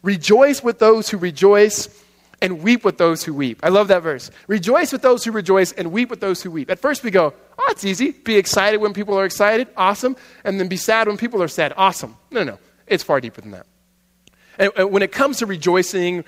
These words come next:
with those who rejoice and weeping those who weep, the word that we have is empathy that's happening here. And if you're like me, you're always confused with what's empathy and what's sympathy. I always get them confused, right? Sympathy is like the lowest form of compassion.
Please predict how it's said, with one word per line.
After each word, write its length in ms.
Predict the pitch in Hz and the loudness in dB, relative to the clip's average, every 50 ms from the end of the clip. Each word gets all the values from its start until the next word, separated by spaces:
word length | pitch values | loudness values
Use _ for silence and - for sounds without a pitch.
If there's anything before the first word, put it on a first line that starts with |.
| - _ | -12 _
with 120 | 170 143 | -8 -4
those 180 | - 175 165 - | -2 -2 -2 -2
who 80 | 180 | -4
rejoice 420 | 165 156 143 160 156 160 160 147 - | -6 -6 -4 -2 -2 -2 -2 -2 -6
and 120 | 143 139 | -8 -8
weeping 260 | 151 170 165 170 156 | -8 -8 -8 -8 -6
those 180 | 156 151 147 143 | -6 -4 -6 -6
who 120 | 143 139 - _ | -8 -12 -14 _
weep, 240 | 156 147 151 151 - - - - - | -6 -4 -4 -4 -4 -8 -14 -6 -2
the 80 | 196 | -2
word 280 | 165 160 208 262 277 240 | 2 2 2 2 2 0
that 80 | 226 196 | -2 -2
we 100 | 170 151 | -2 -2
have 300 | 151 175 196 196 165 147 | 0 0 0 0 0 -2
is 200 | 135 123 - - _ _ _ - | -4 -6 -10 -16 _ _ _ -6
empathy 360 | 196 190 180 160 - 143 127 | -6 -6 -6 -8 -8 -8 -8
that's 200 | 120 110 - - | -8 -8 -8 -6
happening 340 | 139 127 120 - 117 104 101 | -8 -8 -8 -10 -16 -20 -20
here. 180 | 110 98 - _ _ _ _ _ _ _ _ _ _ _ _ _ _ _ _ _ | -20 -20 -20 _ _ _ _ _ _ _ _ _ _ _ _ _ _ _ _ _
And 140 | - 180 185 | -2 0 0
if 80 | 180 214 | 0 2
you're 100 | 233 233 | 4 4
like 180 | 214 190 175 | 4 4 2
me, 280 | 180 180 180 170 160 151 | 0 -4 -4 -2 -2 -4
you're 280 | 151 156 156 156 160 156 | -6 -8 -8 -4 0 2
always 200 | 165 170 160 147 | 2 2 2 0
confused 460 | - 156 139 - 156 151 143 127 123 | -4 -10 -10 -6 -6 -4 -4 -4 -6
with 280 | 127 131 127 127 - - _ _ _ _ _ _ _ _ - | -6 -8 -8 -10 -14 -20 _ _ _ _ _ _ _ _ -4
what's 180 | 269 285 - | -4 -4 -2
empathy 340 | - 160 160 160 147 - 156 | -4 -4 -6 -6 -6 -6 -6
and 80 | 143 127 | -6 -4
what's 140 | 123 123 | -6 -6
sympathy. 380 | - 139 127 120 - - 131 127 | -6 -8 -10 -10 -6 -4 -2 -2
I 80 | - - | 2 2
always 240 | 151 151 139 131 123 | 2 2 2 -2 -4
get 80 | 131 | -4
them 160 | 120 117 113 110 | -6 -6 -8 -10
confused, 460 | - 131 120 131 127 110 101 101 117 | -12 -10 -8 -6 -8 -8 -8 -8 -2
right? 240 | 127 143 151 151 143 - _ _ _ _ _ _ _ _ - | 0 0 0 0 -4 -12 _ _ _ _ _ _ _ _ -14
Sympathy 840 | - - - - - - 320 359 381 320 277 190 - 202 180 175 | -12 -12 -12 -12 -8 -6 -4 -4 -4 -4 -6 -8 -6 -4 -4 -4
is 240 | 180 - - 185 156 | -4 -4 -4 0 0
like 180 | 190 170 165 - | 0 0 0 0
the 80 | 180 | -4
lowest 600 | 156 147 147 156 175 196 220 220 220 208 196 - | -4 -4 -4 -2 0 0 2 2 0 0 -2 -4
form 520 | - - 196 185 175 156 143 131 123 127 139 | -6 -4 -2 -2 0 0 0 -2 -4 -4 -6
of 180 | - 135 - | -8 -8 -8
compassion. 560 | - 165 143 - 143 135 135 - - - 117 | -10 -12 -8 -2 0 0 0 -2 -4 -10 -16